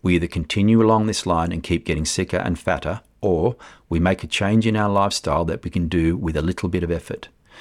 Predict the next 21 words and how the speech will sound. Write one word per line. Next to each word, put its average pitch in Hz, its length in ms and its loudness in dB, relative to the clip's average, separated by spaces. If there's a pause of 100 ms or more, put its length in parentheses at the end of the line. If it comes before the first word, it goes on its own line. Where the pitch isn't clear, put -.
(160)
And 82 160 0
that 95 220 2
change 90 560 -2
is 85 160 -4
to - 160 -6
increase 85 480 0
your 101 120 4
activity 117 460 0
level 80 380 -4 (240)
and 78 140 -2
stop - 400 2
living 92 340 -2
a 69 60 -10
sedentary 82 520 -4
life. - 400 -6 (200)
Walk 104 400 6
instead 95 320 0
of 87 80 -4
drive. - 440 -2 (140)
Play 90 240 -2
sport. - 540 -2